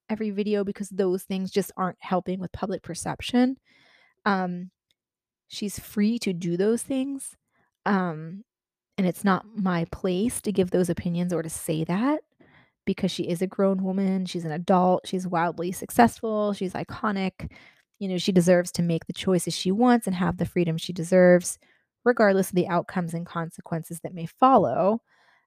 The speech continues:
Um, you know, freedom doesn't necessarily mean freedom from consequences, and so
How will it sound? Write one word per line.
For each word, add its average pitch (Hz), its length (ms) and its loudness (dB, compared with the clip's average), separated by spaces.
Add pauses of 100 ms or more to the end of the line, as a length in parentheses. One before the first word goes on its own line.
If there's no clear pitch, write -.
(120)
Um, 185 440 0 (120)
you 226 80 2
know, 208 100 4
freedom 226 560 -6 (320)
doesn't 196 340 4
necessarily 170 600 -2
mean 160 220 -4
freedom 165 360 -2
from 139 180 -12
consequences, 175 880 0
and 175 160 -4
so 170 320 -2